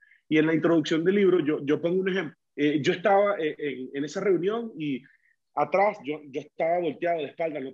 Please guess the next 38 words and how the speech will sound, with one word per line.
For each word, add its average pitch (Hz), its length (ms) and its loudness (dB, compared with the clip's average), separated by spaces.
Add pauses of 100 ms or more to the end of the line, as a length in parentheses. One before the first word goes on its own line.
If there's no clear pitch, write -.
tenía 165 260 -6
por 143 140 -8
qué 143 80 -8
escuchar 170 300 -2
la 175 80 -2
conversación, 175 380 -4
pero 175 140 -2
escuché 160 280 -6
cuando 175 360 -8
una 151 180 -10
madre 175 360 -4 (260)
le 135 120 2
decía 160 240 -2
a - 20 -8
su 202 160 2
hijo 160 400 0 (200)
que, 123 760 -2 (680)
que, 151 160 0
que 185 120 2
no 180 100 0
comiera 214 320 2
tanto 214 220 -2
porque 160 180 -4
se 151 120 -2
iba 180 80 4
a - 40 -12
componer 156 360 -2
como 175 200 -4
yo 147 160 -2
de 156 60 -2
gordo. 156 300 -4 (300)
Este, 131 420 -6
entonces 185 420 -6 (280)
yo 160 160 0
me 190 120 -2
puse 202 200 -4
a 196 60 -2
pensar, 214 320 -4